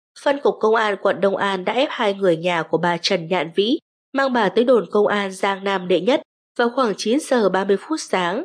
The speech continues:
ngày hai mươi chín tháng mười năm hai nghìn không trăm hai mươi lăm. Ngay khi họ đến đồn công an này, điện thoại của hai người nhà bà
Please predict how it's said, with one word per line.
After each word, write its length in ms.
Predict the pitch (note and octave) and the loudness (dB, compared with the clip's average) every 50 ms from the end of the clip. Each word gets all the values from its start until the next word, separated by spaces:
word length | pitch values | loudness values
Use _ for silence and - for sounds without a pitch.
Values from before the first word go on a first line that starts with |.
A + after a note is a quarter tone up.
| - _ - | -8 _ 0
ngày 120 | G#3 G#3+ | 0 0
hai 160 | - A3+ B3 | 2 0 0
mươi 120 | A#3+ B3+ A#3+ | 2 2 0
chín 240 | A#3+ - - G#3 A#3+ - | 0 -2 -4 -6 -4 -2
tháng 300 | A#3+ A3 A3 C#4 C#4+ B3+ | -2 -2 -2 -2 0 2
mười 260 | A#3+ G#3+ F#3+ E3 D#3+ - _ _ _ - | 4 6 4 4 2 -2 _ _ _ -6
năm 100 | G3+ G3+ | -6 -4
hai 180 | G3 G3 F#3+ F#3 F#3 | -2 -4 -4 -2 -2
nghìn 180 | F3 E3+ D#3+ - | -4 -4 -4 -4
không 160 | - - F#3+ F#3 - | -2 -2 -2 0 0
trăm 220 | - G#3+ F#3+ E3+ | -2 -2 -2 -2
hai 200 | E3+ - F#3 F#3 | -2 -4 -4 -2
mươi 140 | F3 F3 F3+ | 0 2 2
lăm. 280 | F#3 F#3 G3 F#3+ F3 E3+ - _ _ _ _ _ _ _ _ _ _ _ _ _ _ | 2 2 0 -2 -4 -8 -14 _ _ _ _ _ _ _ _ _ _ _ _ _ _
Ngay 180 | - A3 G#3+ G#3 | -4 -2 -2 -2
khi 200 | G#3 - A#3 A3+ | 0 0 -2 -2
họ 220 | G#3+ - A#3 G3 | 0 0 0 0
đến 200 | F3+ F#3 G3+ A#3+ | 0 0 0 2
đồn 200 | B3+ C4 A3+ G3 F#3+ | 2 2 2 2 2
công 160 | - G#3 G3+ | 0 0 2
an 220 | G3 G3+ G3+ G3 F#3+ | 2 0 -2 -4 -4
này, 240 | G3 F#3+ F3+ E3 E3 - _ _ _ _ | -2 -2 0 -2 -2 -6 _ _ _ _
điện 180 | A#3+ A#3 A3+ | 2 2 2
thoại 180 | A#3+ B3+ A#3+ G#3 - | 4 2 2 2 2
của 100 | - G3 | 0 -2
hai 220 | F#3+ - A#3+ B3+ B3 | 0 0 -2 -2 0
người 220 | A#3+ A3 F#3+ F3 | 2 2 2 2
nhà 200 | F3 F3 E3+ E3 | 2 0 0 0
bà 420 | D#3+ F3 F3 E3+ E3 D#3+ - - | 0 0 0 0 -2 -4 -8 -14